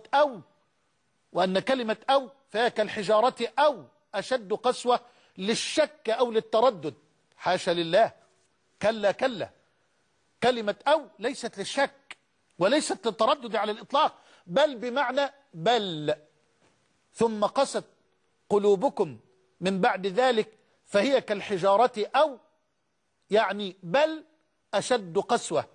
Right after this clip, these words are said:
كما في قوله تبارك وتعالى في حق نبي الله يونس على نبينا وعليه الصلاة والسلام: "وأرسلناه إلى مائة ألف أو يزيدون"،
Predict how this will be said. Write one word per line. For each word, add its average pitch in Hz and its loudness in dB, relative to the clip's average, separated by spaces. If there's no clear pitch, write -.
كما 254 2
في 226 -6
قوله 240 0
تبارك 226 2
وتعالى 240 2
في 202 0
حق - -4
نبي 220 -4
الله 247 2
يونس 247 -4
على 254 2
نبينا 233 -4
وعليه 233 2
الصلاة 240 0
والسلام: 247 2
"وأرسلناه 240 0
إلى 247 2
مائة 240 0
ألف 302 -4
أو 247 0
يزيدون"، 196 -2